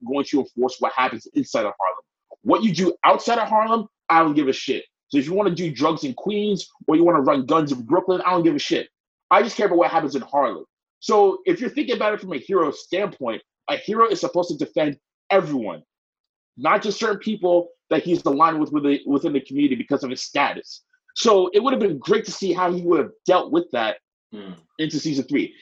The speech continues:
Speaker 1: That's why I'm saying if they are, if they had gotten to season three, then we potentially could have seen at the very least a cult classic.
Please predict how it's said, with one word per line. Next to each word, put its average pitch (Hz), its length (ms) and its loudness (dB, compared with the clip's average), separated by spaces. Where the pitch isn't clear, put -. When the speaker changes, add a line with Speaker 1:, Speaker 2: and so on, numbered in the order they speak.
Speaker 1:
That's 247 200 2
why 247 100 0
I'm 208 80 0
saying 180 420 -2
if 175 140 0
they 208 160 4
are, 156 220 2
if 160 120 0
they 196 80 2
had 151 140 -2
gotten 170 240 -2
to 151 80 -4
season 151 380 -2
three, 196 500 0
then 160 440 2
we 175 160 -2
potentially 180 520 -2
could 185 120 0
have 170 120 -2
seen 170 240 -4
at 147 200 0
the 143 60 -4
very 143 240 0
least 135 420 -4
a - 60 -8
cult 151 220 2
classic. - 500 -2